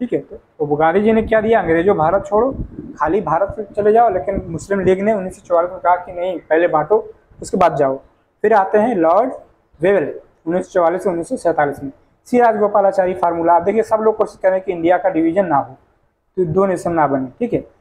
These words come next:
सी राजगोपालाचारी, अ, ने कहा कि "ठीक है, पहले आज़ाद करवा लेते हैं, उसके बाद, अ, अ,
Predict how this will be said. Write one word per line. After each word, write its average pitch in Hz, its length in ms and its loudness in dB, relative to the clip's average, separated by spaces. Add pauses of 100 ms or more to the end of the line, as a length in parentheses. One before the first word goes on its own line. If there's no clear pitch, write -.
(160)
सी 190 80 2
राजगोपालाचारी, 175 800 2
अ, 220 160 -12
ने 170 360 -6
कहा 165 340 -2 (400)
कि - 60 -20
"ठीक 202 200 -2
है, 202 40 2
पहले 160 260 0
आज़ाद 160 300 2
करवा 156 220 2
लेते 180 240 0
हैं, 208 300 -4
उसके 165 180 -6
बाद, 220 180 2 (320)
अ, 190 40 4
अ, 180 220 2